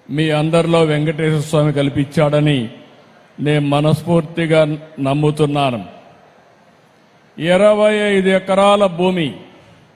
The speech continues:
పవిత్రమైన ప్రదేశం, కృష్ణా నది ఒడ్డున వెంకటేశ్వర స్వామి దేవాలయం.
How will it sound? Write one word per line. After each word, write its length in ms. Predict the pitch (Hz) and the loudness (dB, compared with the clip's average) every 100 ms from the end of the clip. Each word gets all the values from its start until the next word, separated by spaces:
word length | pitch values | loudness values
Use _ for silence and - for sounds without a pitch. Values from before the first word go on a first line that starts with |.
| _ _ _ _ _ _ _ _ _ _ _ _ _ _ | _ _ _ _ _ _ _ _ _ _ _ _ _ _
పవిత్రమైన 1040 | 165 180 208 202 - 208 208 208 208 208 208 | 0 2 0 -2 -4 2 2 4 2 2 0
ప్రదేశం, 760 | 196 190 196 185 - 175 139 - - - - _ _ _ _ _ _ _ _ _ _ _ _ 175 | 0 -2 0 -2 -2 -2 -2 -10 -20 -20 -20 _ _ _ _ _ _ _ _ _ _ _ _ -2
కృష్ణా 640 | 196 185 226 208 208 208 | 0 0 0 2 4 4
నది 440 | 202 190 214 214 | 2 0 2 2
ఒడ్డున 640 | 202 190 175 190 190 143 104 - - - - _ _ _ _ _ _ - | 4 2 2 0 2 -2 -4 -16 -20 -20 -20 _ _ _ _ _ _ -10
వెంకటేశ్వర 880 | 143 160 175 185 180 180 175 175 | -2 0 2 2 0 -2 -2 0
స్వామి 380 | 165 - 165 160 | 0 0 0 -2
దేవాలయం. 920 | 135 143 143 139 139 135 127 117 98 | -2 0 2 2 2 0 0 -2 -6